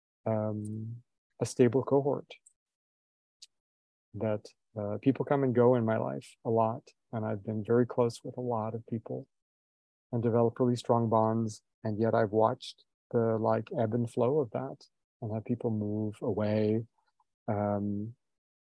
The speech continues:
both geographically and emotionally, and that, uh, trying to find some other things to hang on to,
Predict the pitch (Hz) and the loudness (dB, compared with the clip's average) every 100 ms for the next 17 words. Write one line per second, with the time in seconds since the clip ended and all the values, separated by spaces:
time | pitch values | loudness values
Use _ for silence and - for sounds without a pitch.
0 | _ _ _ _ _ _ _ _ 117 110 | _ _ _ _ _ _ _ _ 4 4
1 | - - 117 107 110 107 135 123 117 113 | 0 0 2 4 2 2 -2 -2 0 0
2 | 110 110 120 - 123 123 139 135 _ _ | 0 -2 -4 -6 -8 -8 -10 -14 _ _
3 | _ _ _ _ _ - 117 110 120 - | _ _ _ _ _ -4 -2 0 -2 -6
4 | _ _ _ _ - 110 107 113 113 - | _ _ _ _ -8 -6 -4 -6 -8 -14
5 | _ _ _ _ _ - 117 123 131 123 | _ _ _ _ _ -4 0 2 4 2
6 | 135 135 113 135 120 117 117 - 110 110 | 2 0 0 0 0 -2 -2 -2 -2 0
7 | 110 117 123 120 123 | 0 -2 -4 -6 -6